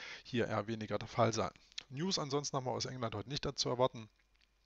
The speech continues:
Vielmehr noch Sondertreffen der Finanzminister, Sondergipfel der Eurozone und, und, und. Das heißt, das wird heute den Markt bewegen. Insofern erratische Bewegung durchaus einkalkulieren.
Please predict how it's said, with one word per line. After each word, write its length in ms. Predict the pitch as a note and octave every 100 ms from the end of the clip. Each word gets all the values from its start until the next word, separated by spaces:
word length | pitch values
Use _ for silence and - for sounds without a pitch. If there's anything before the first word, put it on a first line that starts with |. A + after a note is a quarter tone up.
| -
Vielmehr 340 | - D3 C3 A#2
noch 160 | A2
Sondertreffen 680 | - D#3 C#3 - A#2+ - A2
der 100 | C3+
Finanzminister, 720 | - A2 A2 - G#2+ G#2 - G#2
Sondergipfel 720 | D3+ E3+ B2+ C#3 - B2 A2 - - - -
der 200 | B2 -
Eurozone 560 | A#2+ A2 A2 - A2
und, 220 | G2+ C#3+ B2+
und, 140 | A2
und. 220 | C3 C3
Das 220 | A2 -
heißt, 240 | A2+ A2 -
das 160 | A2
wird 160 | G#2+ -
heute 180 | A2 G#2+
den 60 |
Markt 200 | G#2 G#2+
bewegen. 380 | - G#2+ D3 D#3 - - -
Insofern 400 | - - A#2+ A#2 - - -
erratische 540 | A#2+ G#2 G#2 B2 -
Bewegung 420 | G#2+ G2+ G#2+ G#2+
durchaus 380 | G#2+ G2+ G#2 A2
einkalkulieren. 600 | - C3 B2 A2 G2+ F#2+